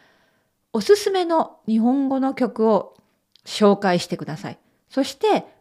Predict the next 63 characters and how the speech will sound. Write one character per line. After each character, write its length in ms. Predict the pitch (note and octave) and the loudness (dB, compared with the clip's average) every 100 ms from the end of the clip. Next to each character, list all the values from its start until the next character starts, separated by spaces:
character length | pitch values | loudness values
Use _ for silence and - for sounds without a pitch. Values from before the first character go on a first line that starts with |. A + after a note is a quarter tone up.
| _ | _
歌 240 | A#3+ A#3+ A4 B4 | -4 0 2 4
を 120 | C#4+ | 2
聴 300 | A3+ - G3 | -2 -2 0
い 60 | G3 | 2
て 380 | A3 A3+ - - _ - | 4 4 2 -10 _ -6
歌 180 | - B4+ | 2 2
詞 220 | - D#4+ | 4 2
を 160 | G3+ C#3 | 2 2
読 220 | D3+ G3 | 0 2
ん 80 | F#3+ | 0
で 100 | D#3 | -2
く 80 | |
だ 140 | - E3 | -10 -12
さ 140 | - | -14
い。 80 | G3 _ _ _ _ _ _ _ _ _ _ _ _ _ _ | -18 _ _ _ _ _ _ _ _ _ _ _ _ _ _
そ 200 | - D#4 | -6 0
の 100 | G4+ | 2
中 260 | C5 C5+ B3 | 2 2 2
で 360 | A3+ G#3+ D3+ - | 2 2 -2 -8
気 180 | - G#3 | -4 0
に 140 | A#3 | 2
入 100 | F4 | 0
っ 40 | - - | -4 -4
た 160 | D#4 | -2
フ 200 | D4+ - | -2 0
レ 260 | A#3+ D#4 D4+ | 2 4 4
ー 40 | |
ズ 160 | C4 C4+ | 2 2
を 140 | B3+ | 2
シ 220 | A#3 - D#4+ | 0 0 2
ェ 320 | G4 F4 G#3 | 2 2 0
ア 40 | |
し 220 | - - | -4 -4
な 180 | E3+ D#3+ | -4 -4
さ 300 | E3 - D4 | -6 -2 0
い 100 | C#4 - _ _ _ _ _ _ | -2 -4 _ _ _ _ _ _
と 80 | G4+ | 6
い 100 | F#4+ | 8
う 80 | F4+ | 8
チ 100 | C4+ | 4
ャ 60 | |
レ 100 | C4 | 2
ン 60 | B3 | 2
ジ 80 | F3 | 0
だ 80 | C3+ | -4
っ 60 | |
た 140 | - A2 | -8 -12
ん 40 | |
で 80 | D#3+ | -12
す 80 | - | -6
ね。 180 | C#4 - - _ _ _ _ _ _ | -6 -8 -20 _ _ _ _ _ _
参 340 | F#3+ E4 A#4 B4 | -6 -2 -2 -2
加 140 | A4+ | 0
者 140 | A4 | 2
さ 180 | F4+ B3 | 0 0
ん 80 | G3 | 0
が 160 | E3+ D#3 | 0 -2
選 280 | F#3 G#3 B3+ | -2 0 0
ん 120 | G3+ | 0
だ 220 | D3 C3 | -2 -4
歌 240 | D#3+ F3 E3 | -6 -6 -4
が 200 | C#3+ D3+ | -6 -8
本 240 | - G4 | -4 -4